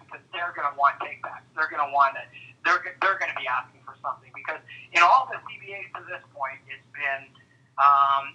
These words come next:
you know, the, the owners wanting to change the system. Well, they've gotten all the changes they want. They got fifty percent, uh, revenues. The players were getting fifty-seven. They got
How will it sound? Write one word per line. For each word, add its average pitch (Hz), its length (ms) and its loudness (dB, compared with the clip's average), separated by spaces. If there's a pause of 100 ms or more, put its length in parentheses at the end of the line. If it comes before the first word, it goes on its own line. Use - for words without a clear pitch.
you 156 160 -2
know, 135 160 2
the, 143 100 -12 (140)
the 156 80 -6
owners 156 400 2
wanting 143 320 0
to - 80 -20
change 151 400 -10
the - 160 -18
system. - 320 -14 (320)
Well, 208 160 2
they've 208 160 0
gotten 190 240 6
all 143 160 -6
the - 80 -20
changes - 400 -20
they - 160 -20
want. - 240 -10
They 135 80 -16
got 165 240 -2
fifty - 320 -14
percent, - 480 -4 (400)
uh, 143 240 4
revenues. - 480 -4
The - 80 -20
players 160 320 -4
were - 80 -16
getting 143 320 -4
fifty-seven. - 640 -14
They 147 240 -4
got 147 320 6